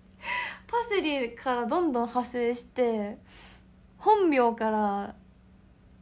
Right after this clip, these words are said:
全然関係ないニックネームが増えてる。パーコとか。いや、パーコ、一文字も入ってないもん、名前に。尾崎セリカって言うんですけど、私。パーコ。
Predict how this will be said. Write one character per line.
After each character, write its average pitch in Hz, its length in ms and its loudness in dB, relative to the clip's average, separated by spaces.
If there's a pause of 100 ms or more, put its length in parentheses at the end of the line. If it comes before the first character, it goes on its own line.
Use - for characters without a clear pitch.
(260)
全 294 240 -2
然 294 200 0
関 294 260 -2
係 294 240 -2
な 285 140 0
い 247 60 0
ニ 226 160 0
ッ 220 40 -12
ク 233 140 -6
ネ 240 200 -2
ー - 20 -2
ム 196 140 -2
が 202 60 -4
増 214 200 -6
え 214 60 -2
て 208 160 -10
る。 202 140 -8
パ 226 180 0
ー 214 80 -4
コ 185 100 -8
と 190 120 -12
か。 - 160 -16 (480)
い - 20 -20
や、 208 80 -8
パ 403 240 4
ー - 80 0
コ、 196 280 -4
一 285 260 -6
文 339 180 -2
字 339 100 -2
も 330 120 -2
入 311 140 -8
っ - 40 -10
て 233 80 -8
な 220 160 -2
い 214 60 -4
も 196 160 -4
ん、 185 60 -6
名 190 120 -8
前 196 220 -12
に。 208 160 -12 (600)
尾 311 60 -12
崎 - 240 -6
セ 262 140 -4
リ 240 80 -6
カ 208 120 -10
っ 196 40 -8
て - 240 -14
言 - 20 -8
う 208 60 -8
ん 196 100 -6
で 202 80 -12
す - 140 -20
け 208 100 -12
ど、 202 80 -14
私。 - 320 -16 (420)
パ 339 280 0
ー 214 80 -10
コ。 - 160 -18